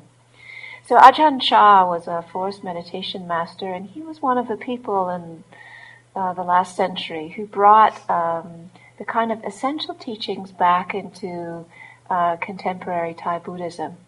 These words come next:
So, um, and so what this website was describing was in the forest tradition,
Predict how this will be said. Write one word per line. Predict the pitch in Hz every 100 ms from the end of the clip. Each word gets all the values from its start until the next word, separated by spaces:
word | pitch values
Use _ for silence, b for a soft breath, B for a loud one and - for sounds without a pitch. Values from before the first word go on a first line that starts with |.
| _ _ b b b
So, | _ 214 196 190 -
um, | 190 175 175 -
and | 196 202
so | 254 247
what | 254 -
this | 254 -
website | 277 440 - - 165 -
was | 180 -
describing | 180 - 185 170 170 180
was | 175 180
in | 190
the | 190
forest | - 247 269 247
tradition, | - 175 156 - 165